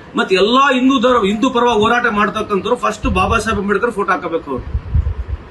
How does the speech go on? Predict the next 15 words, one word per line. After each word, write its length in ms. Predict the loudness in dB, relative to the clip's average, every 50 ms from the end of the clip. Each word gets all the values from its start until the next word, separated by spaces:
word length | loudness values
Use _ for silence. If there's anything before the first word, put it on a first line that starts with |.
| -20 -20 -20 -20 -16 -6 -2
ಇದ್ರ 140 | 0 0 2
ಬಗ್ಗೆ 220 | 2 0 0 0
ಚರ್ಚೆ 260 | 0 0 -2 0 0 0
ಮಾಡೋಣಲ್ಲ. 380 | 2 2 2 2 2 2 2 2 0 0 -2 -2 -4 -4 -8 -14 -16 -16 -6 -2 0
ಯಾರು 220 | 0 2 2 2
ಇವತ್ತು 260 | 2 2 2 2 2
ಬಹಳ 180 | 2 2 2 2 2 2
ಹಿಂದೂ 260 | 4 4 4 4 4
ಪರವಾಗಿ 300 | 4 4 4 2 2 2
ಮಾತನಾಡ್ತಾರೆ, 500 | 0 0 2 2 0 0 0 0 0 0
ಅವತ್ತು 460 | 0 0 -2 -4 -4 -2 -2 0 0
ಪಾರ್ಲಿಮೆಂಟ್ 400 | 0 0 2 2 2 2 2 2
ನಾಗ 100 | 2 0
ಏನೇನ್ 180 | 0 0 0 0
ಮಾತಾಡಿದ್ದಾರೆ? 540 | 0 0 0 0 0 0 2 2 2 0